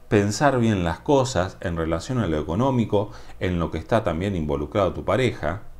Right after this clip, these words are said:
a pensar muy bien las cosas, ¿eh? A no apurarse, a no cometer, eh,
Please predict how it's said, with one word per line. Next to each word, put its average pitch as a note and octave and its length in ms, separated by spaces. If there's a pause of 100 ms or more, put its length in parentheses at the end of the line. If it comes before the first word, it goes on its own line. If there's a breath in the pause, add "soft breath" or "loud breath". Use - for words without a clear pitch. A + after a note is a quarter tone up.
(420 soft breath)
a - 120
pensar E3 320
muy C3+ 180
bien B2 160
las G#2+ 160
cosas, B1+ 560
¿eh? F#2+ 220 (360 loud breath)
A G2 140
no B2+ 140
apurarse, A#2+ 880
a G2+ 100
no A#2+ 140
cometer, G#2+ 560
eh, D2+ 680